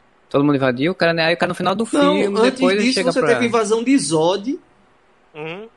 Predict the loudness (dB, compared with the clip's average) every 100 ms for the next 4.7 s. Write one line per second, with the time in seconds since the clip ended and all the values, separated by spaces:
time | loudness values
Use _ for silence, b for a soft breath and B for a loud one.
0 | _ -6 -6 -4 -4 -4 -8 -8 -8 -8
1 | -6 -4 -4 -6 -8 -8 -6 -6 -10 -14
2 | -14 -10 -8 -8 -8 -10 -12 -16 _ -20
3 | -20 _ -20 -12 -10 -4 -4 -2 -4 -4
4 | -6 -6 -10 -10 -10 -14